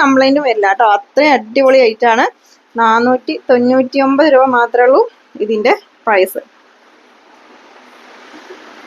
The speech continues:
നല്ല വെറൈറ്റി കളക്ഷൻസ് ആണ് ഇന്നത്തെ വീഡിയോയിൽ കൊടുത്തിട്ടുള്ളത്. മിസ്സാക്കണ്ട, പെട്ടെന്ന് സ്ക്രീൻഷോട്ട് എടുത്തിട്ട്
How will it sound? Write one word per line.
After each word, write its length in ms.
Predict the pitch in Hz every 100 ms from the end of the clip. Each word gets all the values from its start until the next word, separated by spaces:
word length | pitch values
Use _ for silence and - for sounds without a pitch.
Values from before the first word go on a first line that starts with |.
| - - - - - - -
നല്ല 160 | 226 247
വെറൈറ്റി 520 | 233 220 226 - - 285 - 247
കളക്ഷൻസ് 500 | 220 220 214 220 233
ആണ് 140 | 220 403 403
ഇന്നത്തെ 260 | 247 214 226 226
വീഡിയോയിൽ 220 | 214 240 247
കൊടുത്തിട്ടുള്ളത്. 520 | 226 233 - 226 277 508 _ _ _ _ -
മിസ്സാക്കണ്ട, 540 | 226 - 285 247 233 277 392 _ -
പെട്ടെന്ന് 340 | 311 392 370 370
സ്ക്രീൻഷോട്ട് 540 | 277 262 262 247 240
എടുത്തിട്ട് 280 | 233 226